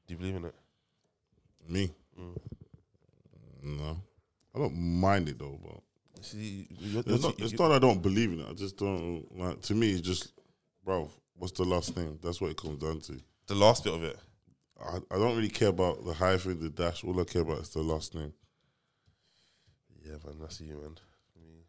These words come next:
Speaker 2: No, but think about it. It's just the last name.
Speaker 1: Mm,
Speaker 2: That
Speaker 1: but
Speaker 2: double barrel could be sp-, I mean, you can interpret it as a middle name, a third name, a fifth name, a pre, a mum's name, the mum's mum's,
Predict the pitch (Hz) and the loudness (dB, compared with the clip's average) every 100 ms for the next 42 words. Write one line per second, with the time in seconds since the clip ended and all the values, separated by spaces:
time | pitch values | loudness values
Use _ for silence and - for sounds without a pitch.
0 | - 95 101 147 107 87 78 80 107 - | -4 2 4 4 4 4 2 2 0 4
1 | 98 95 92 101 80 73 73 - - _ | 6 6 4 2 0 -4 -12 -20 -20 _
2 | _ _ - _ - - _ 98 107 - | _ _ -20 _ -20 -20 _ -16 -14 2
3 | 117 113 123 110 98 110 98 104 85 87 | 4 8 8 10 10 10 10 4 0 -2
4 | - - - 92 90 90 87 95 98 92 | -4 -6 -4 -2 -2 -2 -4 -6 -4 -2
5 | 85 - 101 92 85 82 80 80 73 - | 0 2 2 2 0 2 2 2 0 -12
6 | 85 92 95 92 90 92 80 73 - 92 | -8 -4 -2 -2 0 0 0 -2 -2 -2
7 | 90 90 87 80 76 95 92 87 87 87 | 0 -2 -2 -2 -2 -2 -2 -4 -6 -6
8 | 80 - - 95 87 87 - _ _ _ | -6 -6 -4 -2 -2 -6 -12 _ _ _
9 | _ - 78 80 98 92 76 95 95 95 | _ -12 -6 0 2 2 0 0 2 -2
10 | 95 78 92 90 76 92 92 87 - | -4 0 2 0 0 -2 -2 -4 -12